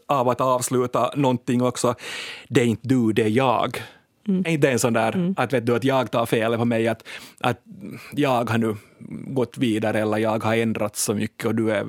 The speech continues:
Speaker 1: fortfarande bra och jag är en skitstövel?
Speaker 2: Ja.
Speaker 1: Och,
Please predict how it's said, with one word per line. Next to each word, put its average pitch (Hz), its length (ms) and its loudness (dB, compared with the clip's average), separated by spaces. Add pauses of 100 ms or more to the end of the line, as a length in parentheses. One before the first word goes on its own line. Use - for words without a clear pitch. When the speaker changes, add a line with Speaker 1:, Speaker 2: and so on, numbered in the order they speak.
(220)
Speaker 1:
fortfarande 110 580 -2
bra 104 260 2
och 107 80 2
jag 104 120 2
är 107 60 0
en 107 60 -2
skitstövel? 110 600 -2 (540)
Speaker 2:
Ja. 165 240 0 (1160)
Speaker 1:
Och, 131 260 2